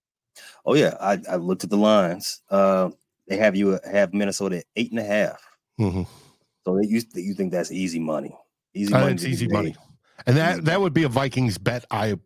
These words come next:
Speaker 2: I would make.
Speaker 1: I, I
Speaker 2: The
Speaker 1: hear you.
Speaker 2: over.
Speaker 1: I hear you loud and, loud and clear. You know what? I don't, I don't disagree too much. I think nine and, I think eight and five for, for an over under, uh, win proje-, win, uh, win projection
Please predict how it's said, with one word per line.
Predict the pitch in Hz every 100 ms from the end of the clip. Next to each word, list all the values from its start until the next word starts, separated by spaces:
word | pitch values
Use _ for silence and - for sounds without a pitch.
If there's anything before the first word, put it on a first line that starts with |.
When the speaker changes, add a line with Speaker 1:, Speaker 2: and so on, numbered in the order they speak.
| _ _ _ - -
Speaker 2:
I | 110
would | 104
make. | 92 78 - _ _ _ _ _ _ _ _ _ -
Speaker 1:
I, | 82 92 -
I | 90
Speaker 2:
The | 104
Speaker 1:
hear | 113
you. |
Speaker 2:
over. | 98 78
Speaker 1:
I | 87
hear | 98
you | 90
loud | 85 101 98
and, | -
loud | 101 101
and | 95
clear. | 98 87 73 - - -
You | 135
know | 175
what? | 202
I | 165
don't, | 160 170 156 -
I | 104
don't | 117 113
disagree | 107 107 101 101
too | - 90
much. | 107 135 - _ _ _ _ _ _
I | _
think | 120 113
nine | 110 110
and, | 107 -
I | 104
think | - 113 101
eight | 110 98
and | 95 -
five | 107 107 110 110 - _ -
for, | 101 92 - _
for | 104 95 95 87 _ _ -
an | 104
over | 101 98
under, | 104 101 98 92
uh, | 95 92
win | 95 110
proje-, | 117 104 107 _ _ -
win, | 110 107 - 98
uh, | 80 -
win | 90 110 110
projection | 104 82 95 107 - 123